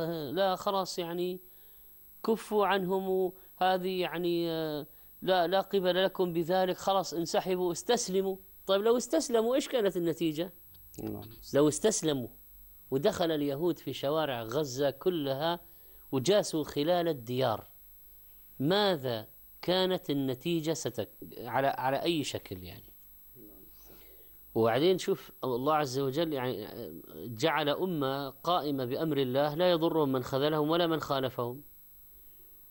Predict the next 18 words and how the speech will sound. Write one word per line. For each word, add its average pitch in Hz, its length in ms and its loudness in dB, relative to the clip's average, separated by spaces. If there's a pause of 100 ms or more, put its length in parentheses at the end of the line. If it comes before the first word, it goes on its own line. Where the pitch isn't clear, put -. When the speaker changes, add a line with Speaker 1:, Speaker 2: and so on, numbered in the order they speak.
(240)
Speaker 1:
و، 143 160 4
آه، 160 1600 0 (520)
هؤلاء 190 880 2 (320)
يعني 139 600 0
بعضهم 127 800 0 (180)
لا 151 260 2
يريد 170 640 4
الإعانة، 113 520 2 (420)
وإذا 165 720 4 (380)
يعني 139 480 2
أراد 160 360 2
أحد، 151 440 0
آه، 127 280 -4 (340)
إذا 147 320 2
أراد 175 200 2
أحد 170 260 -2
الإعانة 160 360 0
يقول: 160 300 -2